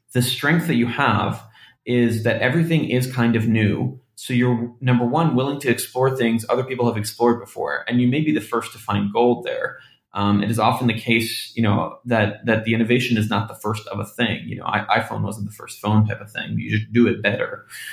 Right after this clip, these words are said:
And second, you're malleable. And so you're,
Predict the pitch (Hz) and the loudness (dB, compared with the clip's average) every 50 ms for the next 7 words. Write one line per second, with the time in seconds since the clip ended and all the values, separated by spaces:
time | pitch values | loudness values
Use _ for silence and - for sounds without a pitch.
0 | - - _ _ _ - 127 127 127 127 123 123 123 123 120 120 117 - _ _ | -18 -20 _ _ _ -4 -2 0 2 2 2 2 2 2 2 0 -2 -6 _ _
1 | _ - - - 208 214 214 - - 143 127 123 117 117 127 147 147 143 135 113 | _ -12 -6 -2 0 0 0 2 0 2 2 2 2 2 2 2 2 2 2 2
2 | 95 - 71 - - - 113 107 - 139 123 123 123 127 | 0 -2 -4 -4 -4 -2 -2 -2 0 0 2 2 2 2